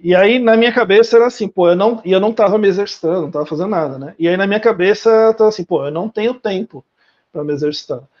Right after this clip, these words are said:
E aí, na verdade, foi o contrário, né? Eu falei assim, não, eu vou ter que dar um jeito, porque, na verdade, daqui a pouco eu vou ter um problema sério, né? E aí eu consegui encaixar exercício físico na minha rotina diária, coloquei lá quarenta e cinco minutos,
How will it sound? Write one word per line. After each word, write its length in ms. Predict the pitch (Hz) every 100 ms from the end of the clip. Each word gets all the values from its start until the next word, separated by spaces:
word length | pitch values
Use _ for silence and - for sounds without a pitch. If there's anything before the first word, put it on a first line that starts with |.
| _ _ _ _
E 120 | 135
aí, 80 | 156
na 100 | 175
verdade, 320 | 185 175 185
foi 140 | - 208
o 80 | 214
contrário, 580 | 240 247 208 170 151
né? 240 | 135 143 156
Eu 120 | 151
falei 180 | - 175
assim, 140 | -
não, 100 | 185
eu 80 | 160
vou 140 | 160 165
ter 100 | 202
que 100 | 202
dar 220 | 180 208
um 80 | 185
jeito, 320 | 165 185 -
porque, 240 | - -
na 100 | 196
verdade, 480 | 190 170 170 180 196 -
daqui 180 | 170 165
a 40 | 170
pouco 260 | 165 165
eu 40 | 180
vou 100 | 180
ter 100 | 175
um 160 | 180
problema 560 | 190 196 165 165 175 185
sério, 420 | - 165 131 131
né? 140 | 131 156 _ _ _ _ -
E 80 | 156
aí 80 |
eu 60 | 175
consegui 420 | 190 214 247 175 202
encaixar 720 | 320 294 254 - 156 147 - _
exercício 480 | 127 143 139 143 131
físico 340 | - 135 -
na 120 | 143 143
minha 180 | 147
rotina 480 | 151 190 - 180 190
diária, 380 | 208 151 165 196
coloquei 360 | - 143 131 143
lá 120 | 135
quarenta 340 | 147 143 147
e 40 | 151
cinco 240 | 165 175
minutos, 420 | 165 165 214 -